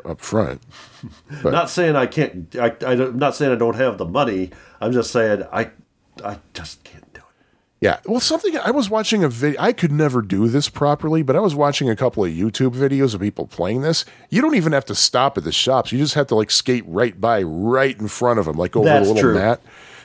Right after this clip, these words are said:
Speaker 1: So
Speaker 2: That's
Speaker 1: that
Speaker 2: true.
Speaker 1: way you don't waste any time. You just go zip and you're upgraded. Uh, but you, what you really gotta do, though, is get into one of those skate parks, and there are four of them. Uh, you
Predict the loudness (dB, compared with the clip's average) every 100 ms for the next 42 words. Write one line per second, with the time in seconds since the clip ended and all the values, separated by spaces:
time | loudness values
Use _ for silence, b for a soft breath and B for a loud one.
0 | B 0 2 4 2 2 2 2 4 2
1 | 2 -2 -4 -6 -2 0 0 -4 -8 -4
2 | -4 -2 0 0 -2 -4 -2 -4 -6 -10
3 | -8 -8 -8 -10 -12 b b b b b
4 | -4 -2 -2 -4 2 4 4 2 0 0
5 | 0 0 0 0 2 2 2 0 0 0
6 | -4 -2 0 2 0 -2 0 0 2 0
7 | 0 -2 0 0 2 -2 -2 -4 -4 -4
8 | -4 -4 -4 -8 -2 2 4 2 -2 -10
9 | -10 -12 -16 B B B -4 -4 -8 -6
10 | 0 2 2 0 -2